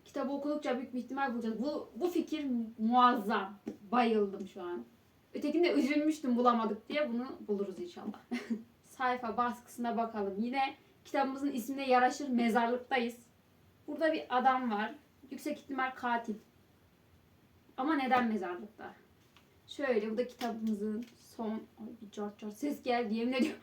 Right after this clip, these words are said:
<laughs> Ayrılacak, bir şey olacak. Bu da kitabımızın son sayfası. Bir kadın ve onu dışarıdan izleyen bir adam. Ve yine oyuncak mezarlığımızın da böyle karton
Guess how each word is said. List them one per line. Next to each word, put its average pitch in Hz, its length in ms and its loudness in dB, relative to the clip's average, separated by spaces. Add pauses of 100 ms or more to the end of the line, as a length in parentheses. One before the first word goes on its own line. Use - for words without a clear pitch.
(120)
<laughs> - 140 -12
Ayrılacak, 254 640 6
bir - 40 -20
şey 226 160 -10
olacak. 208 260 -6 (600)
Bu 302 100 -8
da 294 40 -4
kitabımızın 277 560 -4
son 262 360 -6
sayfası. 240 1080 0 (200)
Bir 269 260 -4
kadın 349 320 4 (380)
ve 247 160 2
onu 269 300 -2
dışarıdan 226 500 -4
izleyen 214 400 -2
bir 208 260 -4
adam. 190 200 -6 (460)
Ve 302 220 2 (160)
yine 285 440 -2
oyuncak 262 460 0
mezarlığımızın 240 920 2
da 214 320 2
böyle 220 360 -2
karton 220 640 -2